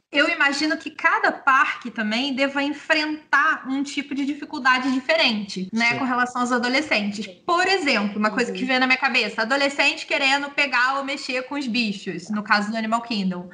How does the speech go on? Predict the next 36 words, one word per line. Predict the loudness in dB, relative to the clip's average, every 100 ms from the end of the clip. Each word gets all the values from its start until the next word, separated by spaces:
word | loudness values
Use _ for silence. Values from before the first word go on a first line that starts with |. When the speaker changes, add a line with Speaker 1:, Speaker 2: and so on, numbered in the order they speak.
| -4
Speaker 1:
Qual, | 2 4 4 0 -2
qual | -2 2 2 2 -2
dificuldade | -2 -8 -8 -10 -6 2 2 2
maior | -2 -2 0 -2
envolvendo | -2 -4 -6 -4 -6 -6 0
o | 0 2
parque | 2 2 0 -4
em | -6
si? | -6
Por | -8 -8
que | 0
era | 4 4 4 0
no | -4
Animal | -4 -4
Kingdom | -4 -6 -4 -4
vocês | -2 0 0
enfrentavam? | 0 0 -2 4 4 4 2
Tinha | -4 -2 -2
esse | -4
tipo | -8
de | -10
coisa | 0 2 2
que | -4
eu |
falei, | 0 2 2 0
por | -2
exemplo, | -4 2 2 0 -4
deles | -6 -6
quererem | 0 2 4 2 0
tentar | 0 0 0
pegar | 2 2
os | 2 -2
bichos? | 0 4 4 2 -2 -6
O | -4
que | -4
que | 0 2 2